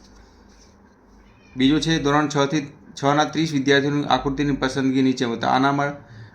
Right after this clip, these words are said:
આવૃત્તિ ચિહ્નનો ઉપયોગ કરીને આકૃતિનું નામ કોષ્ટક ગોઠવો, તો આ રહ્યું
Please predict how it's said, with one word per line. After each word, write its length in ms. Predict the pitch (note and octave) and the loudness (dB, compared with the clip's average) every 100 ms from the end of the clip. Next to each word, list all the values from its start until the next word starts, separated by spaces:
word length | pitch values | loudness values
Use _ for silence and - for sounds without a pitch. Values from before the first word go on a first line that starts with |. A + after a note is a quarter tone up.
| - | 2
આવૃત્તિ 320 | A#2+ C#3+ D3 | 4 4 2
ચિહ્નનો 300 | D3 D#3 D#3 | 0 0 2
ઉપયોગ 260 | C#3 D3+ D3 | 2 0 0
કરીને 140 | D3 | 2
આકૃતિનું 460 | C3 B2 C3+ D3 C#3 | 2 2 0 -2 0
નામ 200 | C3+ C3+ | 0 0
કોષ્ટક 600 | C3 B2+ - C#3+ - - | -4 -8 -2 -4 -4 -6
ગોઠવો, 420 | A#2 B2 A#2 G2 | -2 -2 0 -2
તો 260 | G2 A#2 - | -2 -6 0
આ 160 | A#2+ A#2 | 4 4
રહ્યું 300 | G2+ B2+ | 4 0